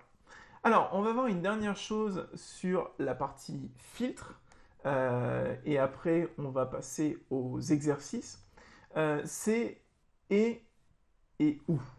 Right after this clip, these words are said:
Euh, je peux définir un intervalle. Donc là, je peux dire, par exemple, supérieur ou égal à cinquante mille euros, euh,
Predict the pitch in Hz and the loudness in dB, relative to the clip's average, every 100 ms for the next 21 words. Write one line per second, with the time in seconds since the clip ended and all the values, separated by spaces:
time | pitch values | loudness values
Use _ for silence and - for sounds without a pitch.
0 | - - - - - _ _ - 147 135 | -20 -20 -20 -20 -20 _ _ -4 0 2
1 | 131 131 120 - - 160 196 202 190 214 | 2 0 -4 -6 -6 2 4 4 2 2
2 | 233 175 196 190 185 170 180 208 - 185 | 2 0 -2 -2 -4 -2 -4 -6 0 0
3 | 190 - 151 175 202 196 165 139 120 - | 0 -2 0 4 4 4 2 2 -2 -6
4 | _ _ - 147 165 196 190 160 160 151 | _ _ -8 -4 2 4 4 2 2 0
5 | 147 170 196 160 123 120 139 180 - - | 2 2 4 2 2 0 0 0 -2 -10
6 | - _ _ - - 226 208 202 196 196 | -20 _ _ -12 -2 2 6 6 6 4
7 | 190 190 - - _ - 185 165 - 151 | 4 2 0 -6 _ 0 2 2 2 2
8 | 151 156 151 139 - - 127 117 - - | 2 2 2 2 -2 2 4 4 -4 -12
9 | - 202 180 156 147 143 139 131 123 139 | -4 -2 0 -4 -4 -6 -4 -2 0 4
10 | 180 - - _ _ _ _ _ _ _ | 2 0 -12 _ _ _ _ _ _ _
11 | - 143 139 131 131 127 127 131 | -6 0 2 2 0 -4 -4 -4